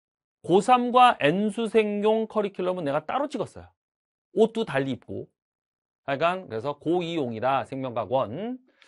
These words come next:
자, 시작합니다. 여러분들이,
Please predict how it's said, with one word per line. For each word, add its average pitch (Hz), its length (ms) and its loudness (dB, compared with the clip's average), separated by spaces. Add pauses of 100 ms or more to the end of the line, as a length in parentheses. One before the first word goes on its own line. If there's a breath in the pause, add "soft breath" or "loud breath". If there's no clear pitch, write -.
(500 soft breath)
자, 160 300 0
시작합니다. 208 580 6 (160)
여러분들이, 220 720 0